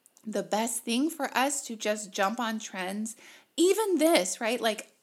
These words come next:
this is not a trend because it's something that goes back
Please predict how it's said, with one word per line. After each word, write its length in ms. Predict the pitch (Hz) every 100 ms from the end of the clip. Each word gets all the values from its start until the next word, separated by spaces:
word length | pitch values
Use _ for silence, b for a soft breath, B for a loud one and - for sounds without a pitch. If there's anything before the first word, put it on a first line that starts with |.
| _
this 240 | 202 269 277
is 80 | 277
not 200 | 277 277
a 60 |
trend 440 | 269 - 214 190 185
because 280 | 190 214 202
it's 160 | 196
something 340 | 220 208 214 208
that 200 | 185 -
goes 280 | 190 196
back 380 | - 180 175 175